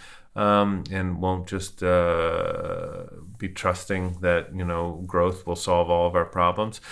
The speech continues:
So, I mean, we started in on a pr-, a, a series of, uh,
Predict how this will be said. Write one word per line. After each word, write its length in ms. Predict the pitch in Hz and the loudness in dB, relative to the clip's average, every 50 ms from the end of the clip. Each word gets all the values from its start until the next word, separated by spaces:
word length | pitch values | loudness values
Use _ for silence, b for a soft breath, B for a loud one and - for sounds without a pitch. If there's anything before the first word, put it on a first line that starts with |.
| B B B | B B B
So, 160 | B - 170 151 | B 6 8 8
I 40 | 147 | 10
mean, 160 | 151 147 139 | 8 8 8
we 100 | 135 131 | 6 6
started 480 | 131 - - 147 135 139 135 135 127 123 | 4 4 4 6 6 6 6 6 6 6
in 180 | 123 123 123 | 4 6 6
on 180 | 120 120 120 117 | 6 6 6 6
a 60 | 110 | 4
pr-, 240 | - - - - 113 | 2 0 -10 -2 2
a, 380 | 107 107 - 110 110 107 - | 2 2 4 4 2 2 2
a 40 | 104 98 | 0 -2
series 600 | - - - 113 113 110 113 113 113 107 98 104 | -2 -4 0 0 2 2 4 2 2 2 0 2
of, 440 | 101 98 98 95 95 92 90 90 | 2 4 4 4 4 2 0 0
uh, 260 | 95 90 90 87 87 | 2 4 4 4 2